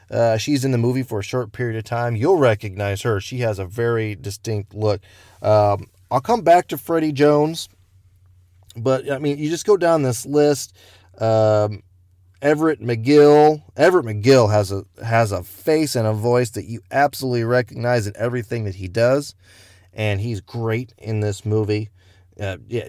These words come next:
just great in this movie. Jurgen Prochnow, who is in a, a ton of things, um, he, I don't think he plays the, the typical, his typical character in this movie. Um, but what he d-,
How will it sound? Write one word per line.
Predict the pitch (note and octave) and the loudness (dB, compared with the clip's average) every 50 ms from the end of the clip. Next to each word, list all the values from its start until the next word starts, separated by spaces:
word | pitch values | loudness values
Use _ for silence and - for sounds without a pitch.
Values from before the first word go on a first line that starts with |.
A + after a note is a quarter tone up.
| F#2+ F#2+ B2+ | -12 -16 -10
just | A#2 B2 A2+ - - | -6 -6 -6 -6 -6
great | - A#2 A#2 G#2+ | -4 -4 -4 -4
in | F2+ | -4
this | G2 F#2 - | -8 -8 -8
movie. | - F#2+ F2+ F#2 G2 | -8 -8 -8 -4 -2
Jurgen | A#2 C#3 C#3 C3+ A2 G2+ | -2 -2 -2 -4 -4 -2
Prochnow, | - A#2+ A#2+ B2 - B2 A#2 A#2 A#2 A#2 G#2+ - _ _ _ _ | 0 0 0 0 0 0 0 0 0 0 -4 -8 _ _ _ _
who | - C3 B2 A#2+ A2+ A2 G#2+ G#2+ G#2+ G2+ - - _ - | -2 0 0 0 0 0 -2 -4 -6 -8 -10 -14 _ -10
is | G#2+ A2 G2+ G#2 | -8 -6 -4 -2
in | G#2 G2 | -2 -4
a, | F2+ - - - | -4 -6 -8 -8
a | F2+ G2 G2+ _ _ _ | -8 -8 -8 _ _ _
ton | - - - D3+ D#3+ E3 D#3 | -16 -6 0 2 2 4 4
of | C3+ A2 G2 F#2+ | 4 2 0 -2
things, | - - G#2+ G#2 G2+ F#2+ F#2+ G#2+ A2 G#2 - - _ _ - - _ _ _ _ - | -4 -4 -4 -2 -2 -2 -4 -6 -8 -10 -12 -16 _ _ -20 -20 _ _ _ _ -4
um, | A2 G2+ G2 G2 F#2+ F#2+ F2+ F2+ F#2 F#2+ G2+ _ _ _ _ _ _ _ _ _ | 0 0 2 2 2 0 -2 -6 -10 -12 -14 _ _ _ _ _ _ _ _ _
he, | _ - - - C3 C3+ B2+ - _ _ _ _ _ _ _ _ _ _ _ _ _ _ _ - - - - - _ _ _ _ _ - | _ -16 -10 -8 -8 -8 -8 -10 _ _ _ _ _ _ _ _ _ _ _ _ _ _ _ -20 -20 -20 -20 -20 _ _ _ _ _ -12
I | B2+ D#3+ | -8 -6
don't | G#3 A3+ G#3+ - | -6 -6 -6 -6
think | F#3 F3+ - | -6 -8 -8
he | - D#3+ | -10 -14
plays | C3+ - D3 C#3+ D3 D3+ C3+ - | -8 -4 -2 0 0 0 -2 -4
the, | - A#2 | -4 -6
the | G#2+ G2 G#2 | -6 -6 -8
typical, | - - D#3+ D#3 C3+ D3+ C3+ - | -8 -8 -8 -4 -2 -4 -4 -4
his | G2+ - F3 D3+ - | -2 -4 -4 -4 -4
typical | - - F#3 - D3+ C#3 - B2 | -4 -4 -4 -4 -4 -6 -6 -6
character | A2 - C3+ C#3+ C#3+ C3 - D3 C3 | -4 -4 -4 -4 -4 -4 -4 -4 -4
in | A2 E2 A#2 C3+ C#3 C3+ B2 | -4 -4 -4 -4 -4 -4 -4
this | A#2+ A#2+ G#2+ - - | -4 -6 -6 -8 -6
movie. | G#2 B2+ C3 A#2 F#2+ F2 D#2 E2+ - _ _ _ _ _ _ _ _ _ _ - | -4 -4 -4 -4 -6 -8 -12 -16 -18 _ _ _ _ _ _ _ _ _ _ -4
Um, | A2 G#2+ G#2 G2+ G#2 G2+ G2+ G2 F#2+ F#2+ A#2 - - _ - | -2 0 2 2 0 0 -2 -4 -6 -10 -14 -18 -20 _ -10
but | A#2+ A2 | -8 -4
what | G#2+ B2+ B2 | -2 -2 -4
he | A#2 C3 | -4 -4
d-, | A#2+ A#2+ | -6 -8